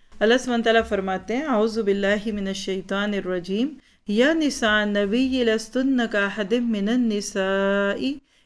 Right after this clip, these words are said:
इन इत्तक़ैतुन्न फला तहदान बिल क़ौली, फयत्मल्लज़ी फ़ी क़ल्बिही मरदुन, वक़ुल्न क़ौलन मारूफ़ा।"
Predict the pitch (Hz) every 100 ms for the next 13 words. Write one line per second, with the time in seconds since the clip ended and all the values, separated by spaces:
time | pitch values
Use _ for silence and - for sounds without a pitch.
0 | _ - 240 285 - 233 226 214 208 202
1 | 214 240 285 302 311 - 220 214 233 233
2 | 220 202 - 190 202 233 220 196 196 196
3 | 196 185 185 220 285 - _ _ - 226
4 | 233 269 262 226 208 202 202 254 269 233
5 | 220 214 208 196 196 196 190 185 254 233
6 | 226 208 190 185 180 214 277 285 _ _
7 | - 214 214 262 277 285 269 262 196 190
8 | 185 196 226 208 190 180 175 175 170 170